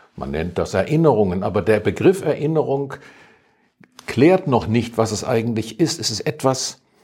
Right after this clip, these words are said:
was wir gewollt und getan haben, was uns emotional,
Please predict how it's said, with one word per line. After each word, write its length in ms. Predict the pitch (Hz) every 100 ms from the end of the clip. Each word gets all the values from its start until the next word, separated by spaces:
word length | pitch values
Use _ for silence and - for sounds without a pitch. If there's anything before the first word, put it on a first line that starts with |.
| _ _ -
was 180 | 120 117
wir 120 | 110
gewollt 840 | 123 98 127 143 156 156 - -
und 240 | - 117 113
getan 600 | 123 - 127 135 143 113
haben, 340 | 123 127 135 -
was 240 | 117 123
uns 340 | 135 131 - -
emotional, 1080 | 185 190 160 165 - 110 110 110 117 131